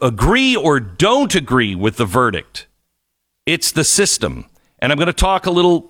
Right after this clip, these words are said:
later about how the system has failed. And the system has failed because it failed to protect people who were to be the, the jurors. It failed to protect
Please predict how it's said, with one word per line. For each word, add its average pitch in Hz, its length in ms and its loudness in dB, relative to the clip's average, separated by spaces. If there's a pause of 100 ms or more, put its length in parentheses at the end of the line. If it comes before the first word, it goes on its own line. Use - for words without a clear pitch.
later 170 300 2
about 131 240 0
how 175 160 -2
the 160 80 -2
system - 380 -2
has 120 200 0
failed. 165 640 0 (1600)
And 175 140 2
the 160 60 2
system 240 440 0
has 180 240 0
failed 202 680 0
because 180 420 -2
it 175 160 -2
failed 220 640 0
to 202 120 0
protect - 680 -2
people 165 440 0 (320)
who 196 220 4
were 202 240 4
to 196 180 0
be 185 440 0
the, 156 440 -2 (560)
the 151 140 0
jurors. 127 880 0 (560)
It 180 160 -2
failed 240 600 0
to 208 140 0
protect - 760 -2